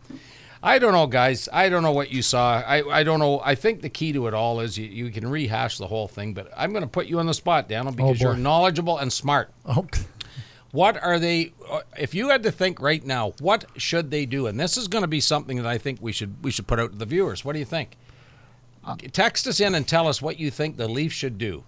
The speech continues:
Speaker 2: The Festing Toto text line is seven oh five, two two four, two five two seven.
Speaker 1: Okay, so I've got a plan, but I wanna hear your plan and Grant's plan.
Speaker 2: Well, I'm kinda at a loss right now. Like, and, and it's a good loss. Like, it's like, what do you do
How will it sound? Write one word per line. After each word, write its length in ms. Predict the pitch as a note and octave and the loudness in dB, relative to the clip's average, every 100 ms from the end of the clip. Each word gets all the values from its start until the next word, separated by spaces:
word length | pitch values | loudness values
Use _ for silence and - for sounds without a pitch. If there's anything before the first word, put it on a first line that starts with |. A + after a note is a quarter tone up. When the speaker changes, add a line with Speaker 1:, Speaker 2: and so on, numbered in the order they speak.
| - | -6
Speaker 2:
The 100 | - | -2
Festing 400 | - C3 - C#3+ | 2 0 2 2
Toto 240 | C#3+ C#3 | 4 2
text 320 | C3 D3+ - | 2 0 0
line 300 | C#3+ C#3 E3 | -2 0 2
is 160 | D#3+ A#2 | 2 2
seven 260 | - C3+ B2+ | 4 2 2
oh 80 | |
five, 580 | A#2 - C#3 F#3+ G3 - - | 0 2 2 4 0 -2 -2
two 160 | D#3 | -2
two 520 | C#3+ - D3 C#3+ C#3+ | -2 -2 0 2 2
four, 480 | C3 - E3 F3+ F#3 | -2 0 2 2 2
two 200 | E3 F3+ | 0 -2
five 340 | - D#3+ E3 - | -2 0 -2 -2
two 160 | F3+ | 0
seven. 400 | C#3+ E3 B2+ G#2 - - - | 2 2 0 -4 -6 -18 -8
Speaker 1:
Okay, 260 | C3 D3 D3+ | -6 0 0
so 180 | - B2+ | 0 2
I've 200 | F3 A3 | 2 4
got 140 | A3+ | 2
a 40 | |
plan, 320 | G#3+ E3+ E3+ D3+ | 2 2 2 4
but 80 | |
I 80 | C3+ | 2
wanna 240 | D#3 D3+ C3+ | 4 2 2
hear 160 | C3+ | 0
your 220 | B2+ G3+ | 2 2
plan 260 | A3 F3+ F#3+ | 2 2 2
and 100 | E3 | 2
Grant's 280 | C3 C3+ A#2+ | 2 0 -2
plan. 320 | - F2 - - | -10 -12 -12 -6
Speaker 2:
Well, 560 | D#3 E3 E3+ E3 B3+ - - - - - | 0 4 6 4 0 -12 -16 -16 -20 -2
I'm 260 | D3 C4+ C4+ | 2 2 2
kinda 240 | G3+ F#3+ | 4 6
at 160 | D#3 C3 | 8 6
a 60 | |
loss 500 | A#2+ A2 A#2 A#2 - | 4 2 -2 -2 -2
right 240 | B2+ A2+ C3 | -2 0 0
now. 320 | A2+ A2+ G2 - - | -2 -2 -8 -14 -2
Like, 180 | C3 B2 - - - - | 2 2 -2 -20 -8 2
and, 200 | D3+ D3+ | 4 6
and 200 | G3+ F3 | 6 4
it's 160 | D#3+ | 4
a 40 | E3+ | 2
good 220 | E3+ C4+ | 4 4
loss. 540 | D#3 A#2+ A2 - - - | 4 2 -2 -8 -4 4
Like, 160 | C#3+ | 4
it's 160 | D3 C#3+ | 6 6
like, 200 | D#3 C#3 | 4 2
what 480 | A2+ A#2+ C3+ F3 - A#2 | -6 2 4 4 0 -2
do 160 | E3+ G3+ | 4 6
you 160 | A#3 | 6
do 480 | C3+ B2+ B2 A#2 D3 | 4 0 -4 -2 -4